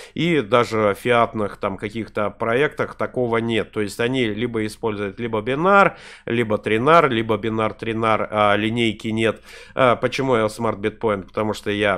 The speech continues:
а, можно сказать, получаю здесь свою зарплату еще дополнительную, потому что, а, с линейки, когда люди заходят, я получаю, а, то, то вознаграждение, которое у меня положено. Заработок здесь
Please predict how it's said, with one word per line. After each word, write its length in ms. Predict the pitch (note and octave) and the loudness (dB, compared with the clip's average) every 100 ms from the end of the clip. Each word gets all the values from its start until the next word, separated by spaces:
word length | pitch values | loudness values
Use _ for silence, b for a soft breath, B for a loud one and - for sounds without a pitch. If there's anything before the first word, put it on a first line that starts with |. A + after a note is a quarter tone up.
| - | -4
а, 400 | G#2+ G#2 G2+ G2+ | -4 0 0 0
можно 320 | G#2+ G2+ G2 | -2 -4 -6
сказать, 400 | - G2+ G2 F2 | -8 -8 -8 -8
получаю 480 | G#2 G2+ A2+ G2 F#2+ | -8 -6 -4 -4 -6
здесь 340 | G2 A#2 G2+ | -6 -6 -6
свою 380 | - A2+ G#2+ G2 | -4 -2 0 -2
зарплату 640 | F#2 G2+ - F3 F#3 F3+ | -4 -6 0 2 2 0
еще 320 | D3+ C3+ C#3+ | -4 -4 -4
дополнительную, 720 | A#2+ A2+ A#2 A#2+ B2 - G#2+ G2+ | -4 -4 -2 -2 -4 -6 -8 -6
потому 280 | G#2+ A#2 A#2 | -4 -2 -2
что, 260 | - G2+ B B B | -2 -4 B B B
а, 200 | - B2 | 2 2
с 120 | G#2+ | 2
линейки, 520 | C#3+ D#3+ F#3 E3+ E3 C#3+ | -2 0 2 2 2 0
когда 300 | C3 A#2 A#2 | 0 2 2
люди 240 | A#2 A2 | 2 -2
заходят, 640 | G#2 B2 B2+ F3 C#3 A2+ | -2 -2 0 0 2 -2
я 180 | A#2 C3 | 0 -2
получаю, 800 | C3+ G2 G#2 - B2+ A#2 A2 G2 | 0 -2 -4 0 2 4 2 0
а, 540 | D#2 G#2 G2+ G2+ G2 G2 _ | 0 0 0 0 -2 -6 _
то, 160 | A2+ A2 | -10 -6
то 240 | C#3+ C3 | -2 0
вознаграждение, 760 | A2+ A2 A#2 A#2+ B2 C#3+ C#3+ G#2+ | 0 -4 -2 -2 -2 -2 -2 -2
которое 360 | G#2 A#2+ G#2+ | -2 -2 -2
у 20 | |
меня 160 | G2 G#2+ | -2 -4
положено. 640 | G#2 G2+ G2 F#2 F2+ E2 _ _ _ _ _ _ _ | -2 -2 -2 -4 -8 -14 _ _ _ _ _ _ _
Заработок 640 | - A2 D3+ C3 A#2+ A#2+ G#2 | -6 2 4 4 2 -2 -6
здесь 520 | A2+ B2 C3+ A2+ | -8 -2 -2 -2